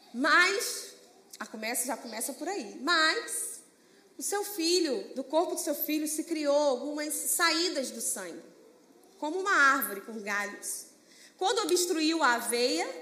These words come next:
a veia dele, veio essas, esses pontos pra continuar correndo o sangue. Então, por isso que ele tá aqui, ele mama normal, faz tudo normal. Mas ele pode morrer a qualquer momento.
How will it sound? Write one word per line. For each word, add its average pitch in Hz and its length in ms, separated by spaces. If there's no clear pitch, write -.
a - 80
veia 240 340
dele, 254 640
veio 277 420
essas, 359 640
esses 226 400
pontos 339 440
pra 349 160
continuar 403 600
correndo 311 340
o 392 40
sangue. 277 440
Então, 269 220
por 285 100
isso 269 140
que - 80
ele 294 120
tá 320 180
aqui, 370 200
ele 247 180
mama 277 260
normal, 269 340
faz 262 140
tudo 214 160
normal. 247 280
Mas 262 160
ele 277 120
pode 226 240
morrer 247 180
a 220 60
qualquer 240 240
momento. - 460